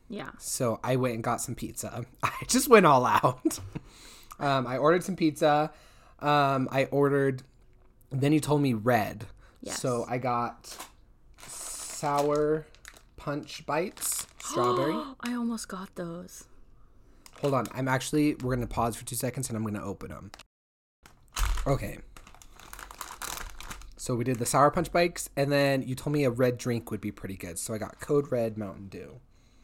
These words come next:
Speaker 1: Okay, perfect. So the pizza is because there's some Pizzagate stuff in this conspiracy. Um, the red,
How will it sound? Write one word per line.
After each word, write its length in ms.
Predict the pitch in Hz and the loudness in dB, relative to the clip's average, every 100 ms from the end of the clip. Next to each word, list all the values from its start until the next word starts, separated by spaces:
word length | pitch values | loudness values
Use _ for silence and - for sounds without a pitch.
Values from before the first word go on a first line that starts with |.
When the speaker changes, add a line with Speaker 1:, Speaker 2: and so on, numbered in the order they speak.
| - - - - - | -20 -20 -20 -20 -8
Speaker 1:
Okay, 420 | 208 202 175 - - - - | -4 -2 -4 -10 -12 -20 -10
perfect. 760 | - 175 - - - - - - - - - | -6 -6 -6 -8 -4 -4 -4 -6 -12 -14 -16
So 440 | - 233 208 202 - | -2 4 8 8 6
the 140 | 214 | -4
pizza 720 | 214 - 294 - 320 403 392 - - | -4 0 2 2 4 6 4 2 0
is 220 | 247 226 | 2 2
because 480 | 233 220 247 208 202 | -4 -2 0 0 0
there's 240 | 202 202 | 0 0
some 220 | - 208 | -2 -4
Pizzagate 680 | 208 202 185 - 190 180 - | -4 -6 -6 -6 -2 0 -2
stuff 540 | - - 175 175 - - | -6 -2 -2 -2 -14 -14
in 160 | 170 175 | -8 -6
this 160 | 170 - | -6 -6
conspiracy. 960 | 185 175 - 170 170 - 170 165 170 - - - - - - - | -8 -8 -6 -6 -6 -6 -4 -4 -6 -10 -20 -20 -20 -20 -6 4
Um, 520 | 185 185 185 185 185 - - | 8 8 8 4 0 -8 -12
the 220 | 190 208 | -2 0
red, 680 | 196 196 196 214 240 254 | 2 2 2 2 2 2